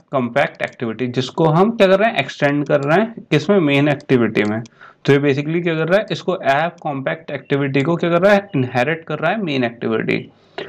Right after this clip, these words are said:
एट द रेट ओवरराइड मैं already बता चुका हूँ, ये इसलिए यूज़ होता है कि हमें कोई चीज़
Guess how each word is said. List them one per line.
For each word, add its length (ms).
एट 160
द 60
रेट 280
ओवरराइड 420
मैं 120
already 400
बता 260
चुका 200
हूँ, 100
ये 140
इसलिए 380
यूज़ 240
होता 200
है 100
कि 480
हमें 500
कोई 420
चीज़ 420